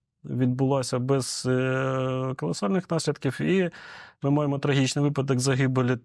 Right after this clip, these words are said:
трьох людей, це ціла сім'я, е, внаслідок використання і, мабуть, неправильного підключення,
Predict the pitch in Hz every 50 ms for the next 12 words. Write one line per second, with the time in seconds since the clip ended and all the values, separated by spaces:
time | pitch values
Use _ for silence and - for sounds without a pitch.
0 | _ _ - 131 131 120 113 - 135 143 147 156 185 202 190 - - 127 - -
1 | 147 151 143 - - 156 151 160 175 180 170 139 131 135 139 - - 135 131 131
2 | 131 131 131 131 127 120 127 143 147 139 - 139 135 135 127 - 127 120 - 135
3 | 131 127 - - 170 175 160 151 139 131 127 127 131 135 131 135 135 131 135 135
4 | 127 123 - 127 127 - 143 139 135 139 135 135 135 - 131 - - 160 170 -
5 | - 147 139 139 131 127 131